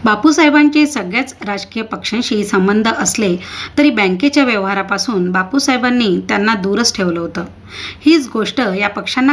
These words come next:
खटकत होती. तर बऱ्याच संचालकांना बापूसाहेबांचं "मी खाणार नाही आणि कुणाला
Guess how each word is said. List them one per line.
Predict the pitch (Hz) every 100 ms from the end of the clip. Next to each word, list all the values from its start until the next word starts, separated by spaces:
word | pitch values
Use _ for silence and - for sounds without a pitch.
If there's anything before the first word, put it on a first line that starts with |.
| 269
खटकत | 180 - 214 -
होती. | - 185 285 - - - -
तर | -
बऱ्याच | 180 180 208 247
संचालकांना | 220 190 202 185 220 247 214 190
बापूसाहेबांचं | 185 185 277 302 269 269 269 - 269 269 - - - -
"मी | 240 302 -
खाणार | 214 202 196
नाही | 196 254 220
आणि | 180 202 220
कुणाला | 214 214 214